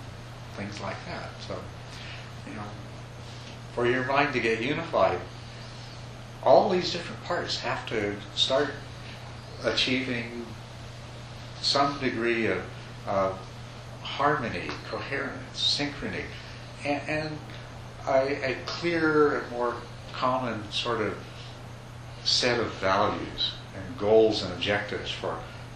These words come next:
what you are going to be as you go through your life.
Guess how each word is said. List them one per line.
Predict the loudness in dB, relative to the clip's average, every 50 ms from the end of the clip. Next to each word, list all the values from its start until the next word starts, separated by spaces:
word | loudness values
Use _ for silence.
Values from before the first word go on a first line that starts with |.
| -14 -12 -12 -10 -4 0
what | 4 4 4 4 2 -2 -8 -12 -12 -12 -12 -12 -12 -12 -8 -4
you | -2 0 2 4 4 4 2 2 0 -4 -6 -10 -10 -10 -12 -12 -12 -14 -14 -14 -14 -8 -2 0
are | 0 0
going | 0 0 0 0 0 0 -2 -2
to | -4 -4
be | -4 -4 -4 -4 -4 -6 -8 -10 -10 -10 -12 -12 -12 -12 -14 -14 -14 -12 -10 -10
as | -8 -6 -6 -6 -6
you | -6 -8 -10 -10 -12 -12 -12 -10 -6
go | -4 -4 -2
through | -4 -4 -4 -4 -4 -4
your | -4 -6 -6 -6 -6
life. | -4 -4 -4 -4 -6